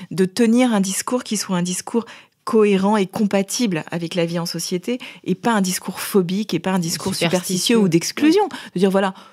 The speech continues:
Speaker 1: nous, on mange pas de porc, c'est pas notre tradition, mais pour certains, c'est leur tradition, et c'est tout autant, euh, respectable. Et toi, tu en feras ce que tu voudras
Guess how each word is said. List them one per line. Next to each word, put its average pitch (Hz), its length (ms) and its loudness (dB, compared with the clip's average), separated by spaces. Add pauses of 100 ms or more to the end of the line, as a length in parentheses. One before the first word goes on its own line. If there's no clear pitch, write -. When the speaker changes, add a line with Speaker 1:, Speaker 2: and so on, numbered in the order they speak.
(120)
Speaker 1:
nous, 185 140 -2
on - 20 -2
mange 170 200 -4
pas 156 100 -6
de - 60 -12
porc, 190 180 -4
c'est - 180 -8
pas 156 140 -2
notre 147 240 -6
tradition, 160 580 -8 (320)
mais 185 220 0 (160)
pour 165 160 -12
certains, - 320 -10 (260)
c'est - 220 0
leur 254 160 -2
tradition, 226 400 -6 (100)
et - 80 -10
c'est 214 140 -6
tout 226 200 -6
autant, 233 340 -6
euh, 175 80 -4 (200)
respectable. 285 540 -2
Et 247 60 -2
toi, 262 140 0
tu 226 180 -2
en 175 80 0
feras 240 440 -4
ce - 180 -8
que 185 120 -8
tu 214 180 -4
voudras 175 560 -2